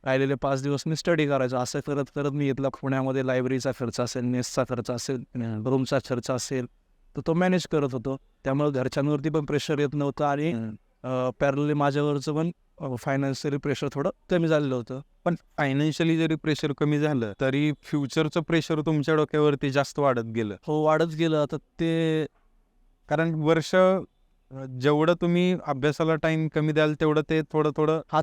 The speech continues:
Speaker 1: ते प्रेशर एका साइडने येतच राहतं, पण आता ते बाजूला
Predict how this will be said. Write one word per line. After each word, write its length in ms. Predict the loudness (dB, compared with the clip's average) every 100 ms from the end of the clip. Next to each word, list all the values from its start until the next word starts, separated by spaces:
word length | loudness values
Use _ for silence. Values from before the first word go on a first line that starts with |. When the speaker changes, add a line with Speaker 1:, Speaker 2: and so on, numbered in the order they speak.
| 0
Speaker 1:
ते 60 |
प्रेशर 360 | 0 0 0 0
एका 180 | 0 0
साइडने 340 | 0 0 2
येतच 280 | 0 -2 0
राहतं, 260 | 0 0 -4
पण 180 | -2 -2
आता 360 | 0 0 0 0 -2
ते 60 |
बाजूला 360 | 2 2 2